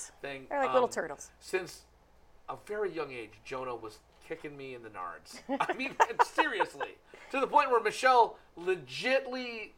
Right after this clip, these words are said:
Speaker 1: said, legitly, legitimately said, "You should get a cup and just wear it." I'm like, "I'm not gonna get a cup."
Speaker 2: But you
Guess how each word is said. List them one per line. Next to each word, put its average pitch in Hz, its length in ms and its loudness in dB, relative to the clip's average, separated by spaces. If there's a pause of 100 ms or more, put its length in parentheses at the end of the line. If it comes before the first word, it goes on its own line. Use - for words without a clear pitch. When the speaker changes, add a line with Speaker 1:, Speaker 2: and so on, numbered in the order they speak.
Speaker 1:
said, - 480 0
legitly, 123 460 -10 (420)
legitimately 233 880 0
said, 147 560 0 (800)
"You 196 180 0
should 180 280 -6
get 202 140 2
a 175 60 2
cup 165 460 4
and 151 120 -4
just 147 180 -8
wear 156 260 4
it." 156 60 0 (100)
I'm 220 100 0
like, 349 220 0
"I'm 269 180 2
not 370 260 -2
gonna 277 180 -6
get 226 180 -4
a - 60 -10 (120)
cup." - 440 2 (160)
Speaker 2:
But 294 600 12 (340)
you 247 240 0